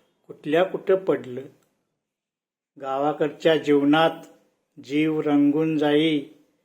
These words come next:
या जीवनाची सर खरंच शहरामध्ये अजिबात नाही. म्हणून सुट्टी असो वा वेळ,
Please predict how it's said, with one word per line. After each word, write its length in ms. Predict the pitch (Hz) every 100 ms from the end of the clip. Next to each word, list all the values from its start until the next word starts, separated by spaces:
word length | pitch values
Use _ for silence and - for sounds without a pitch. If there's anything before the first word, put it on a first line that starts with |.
| - -
या 200 | 147 156
जीवनाची 640 | 151 147 143 147 151 165 151
सर 420 | - 165 175 156 -
खरंच 560 | - 143 170 165 - -
शहरामध्ये 800 | 131 139 160 165 151 160 160 170
अजिबात 560 | 135 127 143 - 151 165
नाही. 240 | 160 131 120 _ _ _ _ _ _ _ _ _ _ _ _ _ _
म्हणून 460 | 135 160 196 180
सुट्टी 420 | 147 - 147 - 185
असो 360 | 180 180 170
वा 140 | 165 160
वेळ, 560 | 143 156 180 175 143